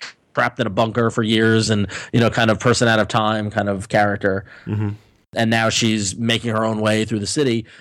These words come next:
Speaker 1: uh, through New York City. And now in this, in the new Marvel kind of relaunch, I was like, you know,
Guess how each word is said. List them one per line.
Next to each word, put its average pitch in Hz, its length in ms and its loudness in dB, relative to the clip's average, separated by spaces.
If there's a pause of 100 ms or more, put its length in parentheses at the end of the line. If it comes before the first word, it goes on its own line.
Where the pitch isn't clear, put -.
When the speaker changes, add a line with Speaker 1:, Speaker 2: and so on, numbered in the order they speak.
(180)
Speaker 1:
uh, 110 200 0
through 117 100 -2
New 117 100 2
York 113 140 2
City. 143 300 2
And 123 140 0
now 123 220 2
in 120 100 0
this, 117 260 0
in 113 100 0
the 117 80 2
new 117 220 2
Marvel 117 320 0
kind 113 160 0
of 110 40 0
relaunch, 120 520 0 (320)
I 131 100 0
was 151 140 2
like, 190 120 -2
you 240 60 0
know, 240 320 0